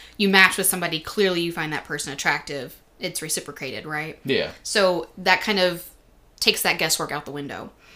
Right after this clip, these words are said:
Speaker 1: And hopefully whenever you meet in person, the attraction is, you know,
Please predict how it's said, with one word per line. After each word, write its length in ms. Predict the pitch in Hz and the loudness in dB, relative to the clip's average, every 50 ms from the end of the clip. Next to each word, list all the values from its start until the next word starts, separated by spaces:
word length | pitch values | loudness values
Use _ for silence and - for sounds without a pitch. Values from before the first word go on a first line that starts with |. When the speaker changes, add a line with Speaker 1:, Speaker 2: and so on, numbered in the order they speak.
| - - - - _ - | -20 -20 -20 -10 _ -2
Speaker 1:
And 100 | 170 185 | 0 2
hopefully 300 | 202 196 190 - 190 175 | 2 2 2 2 0 2
whenever 240 | 175 170 175 165 165 | 2 0 0 -2 -2
you 100 | 160 160 | -2 -2
meet 100 | 151 - | -4 -6
in 60 | 143 | -2
person, 440 | - - 233 226 220 - 208 190 180 | 2 4 4 4 4 2 0 0 -2
the 100 | 170 165 | -2 -4
attraction 500 | 165 - 196 160 151 - - - 156 147 | -2 0 0 0 0 0 -2 -4 -4 -6
is, 420 | - 131 147 147 147 147 151 - | -6 -6 -6 -6 -6 -6 -6 -6
you 80 | 165 147 | -6 -6
know, 160 | 143 135 135 | -8 -10 -12